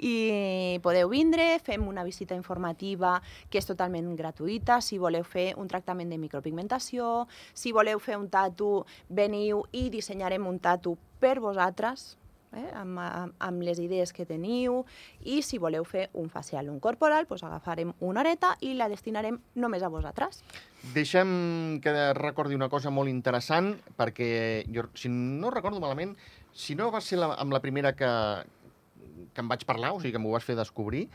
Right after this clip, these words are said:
Speaker 2: eh, va ser la segona, vull dir, també t'ho dic així de clar. Ah, diumenge, dia quatre, sí, diumenge és el Dia Mundial contra el Càncer.
Speaker 1: Sí.
Speaker 2: Ho dic per la micropigmentació i,
Speaker 1: Mhm.
Speaker 2: i el tatu, l'aureola,
Speaker 1: Sí, sí,
Speaker 2: recordo
Speaker 1: sí.
Speaker 2: que sem-,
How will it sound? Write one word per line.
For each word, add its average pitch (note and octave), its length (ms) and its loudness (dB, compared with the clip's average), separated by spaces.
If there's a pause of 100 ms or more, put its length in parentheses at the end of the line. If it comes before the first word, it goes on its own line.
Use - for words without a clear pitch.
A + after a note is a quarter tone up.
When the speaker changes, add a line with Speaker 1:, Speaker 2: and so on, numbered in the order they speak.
(200)
Speaker 2:
eh, A#2+ 220 -4
va A#2+ 200 -2
ser D3 120 -6
la C#3 80 4
segona, F#2 300 -2
vull F#2 160 -8
dir, F#2 100 -8
també G#2 160 -4
t'ho A2+ 160 -8
dic A2 160 -8
així A2 160 -6
de G2 80 -2
clar. E2+ 140 -6 (520)
Ah, G#2+ 800 2 (380)
diumenge, B2+ 720 0 (100)
dia F2+ 160 -6
quatre, F2+ 260 -10
sí, - 280 -12
diumenge C3 600 -2
és A2 140 -6
el G#2+ 240 0
Dia B2 120 -2
Mundial B2+ 320 2
contra A2 240 -2
el G2+ 80 -8
Càncer. E2+ 420 -6 (480)
Speaker 1:
Sí. - 160 -12
Speaker 2:
Ho A#2+ 80 2
dic D#3+ 160 2
per G3+ 100 8
la A#2+ 800 4
micropigmentació A2+ 920 -2 (100)
i, B3 160 2
Speaker 1:
Mhm. F3 840 -6
Speaker 2:
i D#2+ 180 -12
el D2+ 140 -14 (100)
tatu, A2 320 -6
l'aureola, F2 640 -4
Speaker 1:
Sí, G2+ 80 0
sí, G2+ 80 -4
Speaker 2:
recordo A2+ 200 -2
Speaker 1:
sí. G#2+ 60 -2
Speaker 2:
que G2+ 60 -6
sem-, G#2+ 200 -8